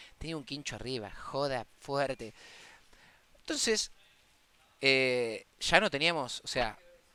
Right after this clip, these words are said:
no podíamos decirle, "Che, Cabe, decirle a tu vieja que nos preste la casa para hacer una, una fiesta", porque ya se había pudrido banda de veces, ¿viste? No querían darnos la casa. Entonces, ¿qué dijimos? Empezamos con la de, "Es el cumpleaños de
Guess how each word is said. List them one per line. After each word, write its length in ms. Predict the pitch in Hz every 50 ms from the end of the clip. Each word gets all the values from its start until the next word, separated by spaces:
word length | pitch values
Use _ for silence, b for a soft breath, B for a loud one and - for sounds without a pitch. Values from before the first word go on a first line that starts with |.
| _ _ _ _ _ _ _ _ -
no 100 | 139 143
podíamos 300 | 135 139 175 190 165 139
decirle, 240 | 127 - - 120 117
"Che, 240 | - - 139 127 120
Cabe, 240 | - 135 131 127 117
decirle 200 | 117 - 143 135
a 20 |
tu 60 | 123 139
vieja 120 | 143 139
que 80 | 131 120
nos 80 | 117
preste 180 | - 131 131 135
la 100 | 120 117
casa 220 | 131 139 - 139
para 200 | 117 117 107 110
hacer 200 | 107 - 131 127
una, 260 | 127 120 117 110 107 104
una 160 | 117 127 120
fiesta", 360 | - - 131 127 127 - 107
porque 180 | 95 - - -
ya 220 | - 120 123 123
se 100 | - -
había 160 | 110 117 120
pudrido 480 | - - 123 120 120 123 123 120 110 110
banda 320 | 117 123 123 120 120 120 117
de 100 | 117 120
veces, 400 | 123 123 123 120 117 - 117 110
¿viste? 180 | 117 117 110
No 140 | 107 120 117
querían 460 | - 123 120 123 120 120 120 117 117
darnos 240 | 117 117 113 117 113
la 100 | 123 127
casa. 440 | - 117 113 113 110 110 - - 113 - B B B B B B B B B
Entonces, 320 | B B - 185 185 202 185
¿qué 160 | - 175 175
dijimos? 580 | 175 160 131 - 135 120 107 98 92 - - - _ _ _ _ _ _ _ _
Empezamos 540 | - 120 120 117 123 117 - 131 143 151 -
con 220 | - 135 131 127
la 160 | 127 127 127
de, 240 | 127 127 135 143 - _ _ - - -
"Es 180 | 175 190 190 -
el 140 | 170 160
cumpleaños 640 | - - 143 143 131 - 139 143 156 160 160 147 127 123
de 280 | 131 127 120 110 110